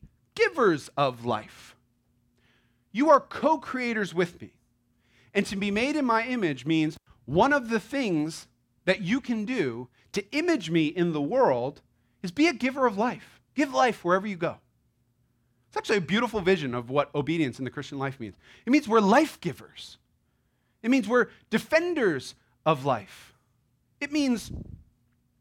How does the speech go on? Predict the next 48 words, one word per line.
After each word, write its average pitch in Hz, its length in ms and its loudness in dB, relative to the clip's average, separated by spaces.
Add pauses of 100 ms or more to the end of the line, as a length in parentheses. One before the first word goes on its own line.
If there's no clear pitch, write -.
(160)
and, 185 160 2
and 190 160 2
here 208 440 2 (220)
I've 170 120 6
been 175 180 2
emphasizing 165 640 0
our 131 180 0
words, 127 640 -2 (640)
right, 135 200 0 (340)
in, 143 200 0
in 143 160 0
the 139 60 2
midst 151 300 -2
of 135 200 -2
relational 143 380 -4
conflict. 170 440 -6
So, 143 220 -4
so 160 140 -6
I'll 143 60 -2
stay 190 400 0
in 160 220 -2
that 151 200 -4 (180)
context - 380 -6
for - 80 -6
a 127 40 -2
minute, 110 220 -6 (260)
right? 190 140 0 (180)
Who 302 320 4
are 302 80 10
the 311 100 -2
people 220 360 -4
in 214 80 -2
your 208 100 -2
life 147 240 2
that 165 120 -4
you 233 140 0
would 302 100 2
even 220 220 0
use 240 200 -2
this 233 200 -8
language 185 240 0
about? 139 180 -2
"Oh, 190 120 -4
they 170 100 -2
give 220 180 -8
me 220 120 -6
such - 260 -10
life. - 440 -10